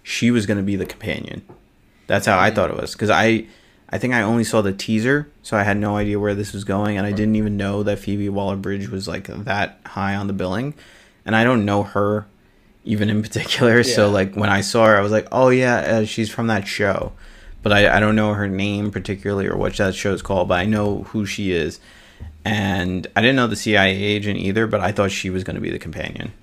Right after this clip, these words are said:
Speaker 2: Yeah, speaking of, I'm glad you brought the C I A agent, who is just, "Hey, guys, I"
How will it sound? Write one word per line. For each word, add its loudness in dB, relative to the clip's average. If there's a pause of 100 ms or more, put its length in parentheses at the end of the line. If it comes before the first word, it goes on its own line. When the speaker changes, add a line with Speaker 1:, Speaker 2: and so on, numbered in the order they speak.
Speaker 2:
Yeah, -6
speaking -8
of, -4
I'm -8
glad 2
you -12
brought -2
the -10
C 0
I 2
A 0
agent, -4 (140)
who 0 (580)
is -2
just, 0
"Hey, 2
guys, 2
I" -6